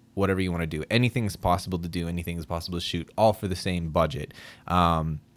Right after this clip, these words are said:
and anybody can do it. Like, you could do, you could make your own personal animated film that has, that looks just like this. It's gonna take a lot longer, um, but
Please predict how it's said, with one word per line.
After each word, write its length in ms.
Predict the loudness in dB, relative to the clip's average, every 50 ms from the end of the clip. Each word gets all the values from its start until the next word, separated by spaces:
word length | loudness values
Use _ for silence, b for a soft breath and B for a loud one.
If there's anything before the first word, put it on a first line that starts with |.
| _ -20 -20 -20 -20 _ _ -2
and 260 | 0 0 0 -2 -2 -2
anybody 400 | 0 0 2 2 2 2 2 0
can 180 | -2 -4 -6 -4
do 220 | -2 -2 0 0
it. 120 | -2 -4
Like, 220 | -4 -4 -2 0 0
you 80 | 2
could 160 | 2 2 2 4
do, 240 | 4 4 4 4 4
you 120 | 2 2
could 120 | 2 2 2
make 260 | 4 4 2 2 0
your 140 | -2 -4 -2 2
own 520 | 4 4 6 6 6 4 2 2 0 0 -4 b b b b b
personal 680 | -4 0 2 2 2 0 -2 -2 0 0 0 0 -2 -2 -2
animated 440 | -2 0 0 2 2 2 0 0 -2
film 360 | -2 0 2 4 4 4 2
that 100 | 2 0
has, 400 | 0 2 2 2 2 0 -2 -4 -8 -14 _ _ -2
that 160 | 0 2 4
looks 240 | 4 2 2 0 0
just 240 | 4 4 4 6 4
like 160 | 2 2 4
this. 180 | 4 2 2 2
It's 80 | -2 -4
gonna 120 | -4 0
take 220 | 2 2 2 4 6
a 40 |
lot 200 | 6 6 6 6
longer, 400 | 6 4 4 2 2 0 0 -2 -4 _ -4
um, 460 | 0 2 2 4 2 2 0 -2 -4 -6 b b b b b
but 380 | -2 2 4 4 4 2 0